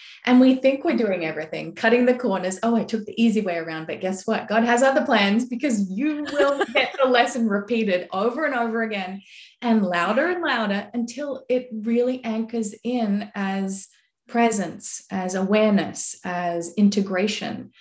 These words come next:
Speaker 1: between yourself and that sacred relationship with higher consciousness. So, I, I mean, that's a beautiful, beautiful way to put it. And so often, though, and this is where ego does come in, we think we're right when perhaps we're not.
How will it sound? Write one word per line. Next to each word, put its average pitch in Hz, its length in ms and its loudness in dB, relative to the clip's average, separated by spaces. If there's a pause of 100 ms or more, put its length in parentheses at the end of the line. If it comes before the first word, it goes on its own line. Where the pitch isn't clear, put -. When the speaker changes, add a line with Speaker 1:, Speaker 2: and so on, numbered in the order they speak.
(200)
Speaker 1:
between 196 320 0
yourself 185 500 -4
and 175 140 -4
that - 220 -6
sacred 196 500 -2
relationship 170 720 -4
with 180 320 0
higher 180 300 -2
consciousness. 226 640 -2 (460)
So, 269 580 6
I, - 220 0
I 247 100 6
mean, 254 140 6
that's 240 180 4
a - 140 0
beautiful, 277 720 2
beautiful 269 320 0
way 226 180 -2
to 220 80 -2
put 277 260 -4
it. 180 280 -2
And 240 320 -4 (440)
so 285 380 0
often, 311 300 2
though, 208 80 2
and 185 120 0
this 262 140 0
is 294 100 -4
where 285 120 0
ego 254 300 2
does 240 320 -4
come 202 260 -6
in, 160 240 -8 (420)
we 226 320 2
think 285 480 -6
we're 214 400 2
right 220 640 -2 (100)
when 208 220 2
perhaps 196 500 -6
we're 185 220 -4
not. 175 420 -6